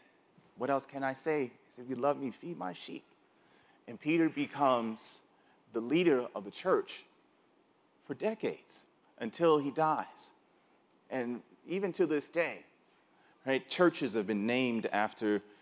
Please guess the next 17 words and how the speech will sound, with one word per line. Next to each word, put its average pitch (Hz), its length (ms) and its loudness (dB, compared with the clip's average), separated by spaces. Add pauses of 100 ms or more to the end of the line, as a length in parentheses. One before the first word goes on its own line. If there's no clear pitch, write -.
(140)
Peter. 123 480 6
People 156 380 4
name 131 480 2 (220)
their 117 340 6 (220)
sons 117 600 4
after 107 500 4 (260)
Peter. 117 440 2 (500)
Um, 110 460 4
Peter 156 340 4
shows 135 400 2
up 127 300 4
in 113 420 -2
literature. 131 640 4
He 127 200 -2
shows 123 380 0
up 127 260 4
as 104 360 0